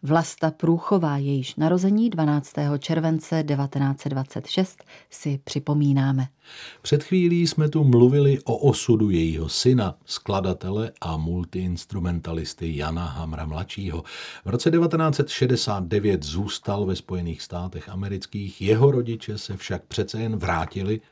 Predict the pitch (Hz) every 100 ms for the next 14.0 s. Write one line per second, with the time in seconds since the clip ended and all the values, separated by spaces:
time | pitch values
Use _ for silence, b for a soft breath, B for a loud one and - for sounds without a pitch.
0 | b - 98 - - 117 104 101 98 98
1 | 90 101 - - - - 69 71 - -
2 | - _ _ _ 214 226 220 226 202 196
3 | 185 180 170 170 160 160 - - 160 151
4 | 151 139 135 - 151 139 - 131 B B
5 | B 170 165 160 156 156 156 - 185 160
6 | 143 156 175 160 151 156 156 151 147 151
7 | 147 - - 160 156 151 147 143 139 135
8 | - 156 165 165 175 175 196 202 175 147
9 | 143 139 139 131 131 131 131 127 127 131
10 | - - 139 135 135 131 135 135 B B
11 | 143 160 185 - 165 143 147 156 151 139
12 | - - 151 156 151 147 151 - 151 -
13 | 160 - 170 170 151 143 156 151 - 170